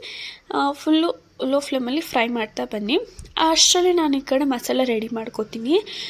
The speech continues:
ಒಂದು ಜಾರ್ಗೆ ನಾನಿಲ್ಲಿ ಎರಡೂವರೆ ಕಪ್ ಆಗೋಷ್ಟು, ಆ, ಕಾಯಿ ತುರಿನ ತೊಗೋತಾ ಇದ್ದೀನಿ, ತೆಂಗಿನಕಾಯಿ ತುರಿನ. ಅದಾದಮೇಲೆ ಒಂದು ಟೊಮೊಟೊ,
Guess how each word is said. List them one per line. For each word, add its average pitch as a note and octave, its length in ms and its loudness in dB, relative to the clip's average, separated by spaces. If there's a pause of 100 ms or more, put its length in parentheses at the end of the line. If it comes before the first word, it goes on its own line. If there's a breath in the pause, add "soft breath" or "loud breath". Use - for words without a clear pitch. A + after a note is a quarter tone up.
(160 loud breath)
ಒಂದು C#4+ 200 2
ಜಾರ್ಗೆ C#4+ 440 4
ನಾನಿಲ್ಲಿ C4+ 800 -2
ಎರಡೂವರೆ C#4+ 440 6
ಕಪ್ C4+ 280 -6
ಆಗೋಷ್ಟು, A#3 600 0
ಆ, - 1080 -8
ಕಾಯಿ B3 360 2
ತುರಿನ C4 380 -4
ತೊಗೋತಾ A3 340 -2
ಇದ್ದೀನಿ, A3+ 180 -4
ತೆಂಗಿನಕಾಯಿ A#3 680 -2
ತುರಿನ. G#3 360 -6 (720 loud breath)
ಅದಾದಮೇಲೆ D4 500 4
ಒಂದು C4 300 2
ಟೊಮೊಟೊ, A#3+ 640 -4